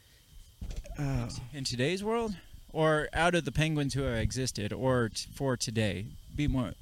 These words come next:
Speaker 1: As far as actors?
Speaker 2: Uh, for today, uh, I, I mean, as much as you're probably gonna give me shit for this, um,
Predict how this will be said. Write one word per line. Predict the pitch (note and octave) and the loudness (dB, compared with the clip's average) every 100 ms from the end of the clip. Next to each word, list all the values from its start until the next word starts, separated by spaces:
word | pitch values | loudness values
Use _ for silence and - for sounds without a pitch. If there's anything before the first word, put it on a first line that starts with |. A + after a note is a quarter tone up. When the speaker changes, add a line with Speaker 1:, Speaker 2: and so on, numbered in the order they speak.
| - | -16
Speaker 1:
As | - | -16
far | - C3+ | -8 -6
as | A#2 - | -4 -4
actors? | A2 A2 C#3 C#3+ - - - - - - - - - | -2 0 2 2 0 -4 -6 -16 -16 -14 -14 -10 -2
Speaker 2:
Uh, | C#3 C#3 B2+ | 0 0 -2
for | - E3+ | -4 -6
today, | C3+ C3 A#2+ B2 B2 B2 C3 G#2+ A#2 - G#2+ G#2+ | -6 -6 -4 -2 -2 -2 -4 -6 -8 -12 -12 -8
uh, | C#3 - - - - - - - - - - - - - - - - - | -8 -10 -16 -16 -20 -20 -20 -20 -20 -16 -16 -16 -20 -20 -20 -20 -10 2
I, | G3 A#3+ - D#3+ A2 G#2 - | 4 4 0 -6 -8 -8 -4
I | |
mean, | F3 F3+ D#3+ | 0 0 0
as | - C3+ | -4 -4
much | D#3 - - - | -2 -4 -6 -4
as | C#3 B2+ A#2 A2 - - - - - | -2 0 -2 -4 -8 -12 -20 -18 -6
you're | C3+ C3 | -4 -2
probably | C3 B2 A#2 | -2 -2 -2
gonna | A#2+ | -2
give | A#2 | -2
me | A2 F#2+ | -2 -2
shit | - G#2 | -4 -4
for | A#2+ | -4
this, | G#2+ A2 - - - - - - - | -4 -4 -6 -18 -20 -20 -20 -20 -12
um, | - C#3 B2+ B2 | -4 0 0 -2